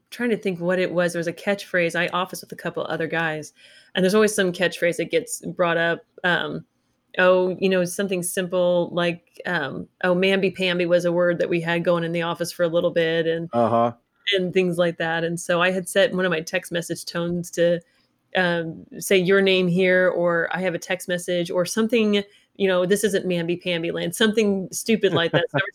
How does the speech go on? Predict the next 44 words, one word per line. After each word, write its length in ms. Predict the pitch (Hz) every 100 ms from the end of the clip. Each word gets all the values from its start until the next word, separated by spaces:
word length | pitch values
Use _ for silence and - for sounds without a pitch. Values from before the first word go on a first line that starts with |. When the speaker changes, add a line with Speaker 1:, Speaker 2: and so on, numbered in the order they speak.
| -
Speaker 1:
time 80 | 196
a 100 | -
text 160 | 196 196
message 240 | 175 170
would 100 | 175
go 160 | 185 180
off. 320 | 175 - - - - _ _
So 220 | 214 208
we 140 | 214
have, 160 | 202 190
we 160 | 202 233
have 100 | 180
some 160 | 190
fun 260 | 175 185 185
doing 180 | 180 175
that 140 | 170
with, 200 | 175 175
uh, 240 | 175 175 170 - _ 190
'cause 140 | 208 190
you, 80 | -
it's 220 | 196 -
so 160 | 233
neat 160 | 214 196
to 60 | 180
be 80 |
able 140 | 185 175
to 60 |
program 400 | 175 185 175 180
stuff 280 | 170 185 175
like 100 | 180
that 140 | 180 180
into 220 | 175 180
your 100 | 180
phone 420 | 175 175 175 180
or 240 | 175 175 - _ _ _
have 160 | - 190
it 80 | 190
Speaker 2:
Yeah. 60 |
Speaker 1:
referred 260 | 185 190 185
to 60 | _
you 160 | 180 180
as 160 | 175 -
the, 160 | 175
uh, 180 | 165